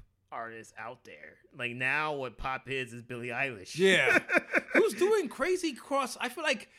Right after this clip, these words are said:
Speaker 2: we're gonna
Speaker 1: You
Speaker 2: talk
Speaker 1: know?
Speaker 2: about Billie Eilish in another
Speaker 1: Yeah.
Speaker 2: podcast, 'cause I feel like the boomers got to her, 'cause she's playing the Grammys and writing the,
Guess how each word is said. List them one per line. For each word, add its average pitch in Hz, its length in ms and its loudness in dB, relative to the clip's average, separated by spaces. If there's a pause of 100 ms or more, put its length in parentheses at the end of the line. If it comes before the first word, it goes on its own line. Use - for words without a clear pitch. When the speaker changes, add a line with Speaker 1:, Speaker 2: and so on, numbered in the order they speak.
(160)
Speaker 2:
we're 262 100 -6
gonna - 120 4
Speaker 1:
You - 60 2
Speaker 2:
talk 220 120 0
Speaker 1:
know? - 60 0
Speaker 2:
about 156 120 2
Billie 165 180 0
Eilish 147 260 -6
in - 80 -8
another - 100 -2
Speaker 1:
Yeah. 147 240 2
Speaker 2:
podcast, 131 240 -10
'cause 156 100 -10
I 196 80 -4
feel 254 160 -6
like 202 100 0
the 165 60 0
boomers 165 240 -2
got 139 260 -4
to 147 100 -6
her, 120 100 -8
'cause 139 100 -12
she's 190 140 -4
playing 190 220 -2
the 143 60 -8
Grammys 165 480 -6
and 147 200 -6
writing 170 220 -4
the, 165 100 -6